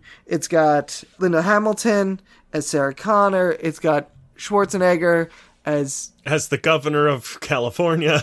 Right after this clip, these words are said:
Speaker 2: <laughs>
Speaker 1: As the governor of California. But plot twist, he's the governor of California after Skynet. And so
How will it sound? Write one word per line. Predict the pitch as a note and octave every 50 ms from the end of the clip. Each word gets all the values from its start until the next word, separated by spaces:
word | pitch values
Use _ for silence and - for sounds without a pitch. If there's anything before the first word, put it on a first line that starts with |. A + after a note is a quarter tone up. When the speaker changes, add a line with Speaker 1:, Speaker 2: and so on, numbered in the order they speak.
| - -
Speaker 2:
<laughs> | _
Speaker 1:
As | F#3 F#3 D#3 D3+
the | - E3+
governor | D#3+ F#3 F#3+ F#3+ F#3 F#3+ F#3+ F#3 F3+
of | E3+ E3
California. | - G#3 F3 E3+ E3 E3 - F#3 F3 F3 E3+ F3 E3+ E3+ - - - - - _
But | G3+ G3 F#3+ - _ - _ _ _
plot | - - F#3 G3 G#3 A#3 B3 A#3+
twist, | - - G#3 F#3 F3 - -
he's | G3 F#3 E3+
the | - F3
governor | F3 D4+ C#4 D#3+ F#3+ F#3 F3+ E3+
of | D#3 D#3+
California | - G#3 F#3+ F#3 F3+ E3 - - F#3 F3+ F3 F3 E3+ E3 E3 D#3+ D3+ C#3+ C#3 - _ _ _ _ _ _ _ _ _ _
after | - G3 F#3 F#3+ F#3+ - - E3 D#3
Skynet. | D3 - - - E3 E3 D#3+ D#3 D3 C#3 C3 - - - - - - - _ _ - - - - - _ _ _ _
And | F#3+ F3+ F3 F3 D#3+
so | - - - G3+ F#3 F3+ F3 F3 F3+ E3+ E3 E3 -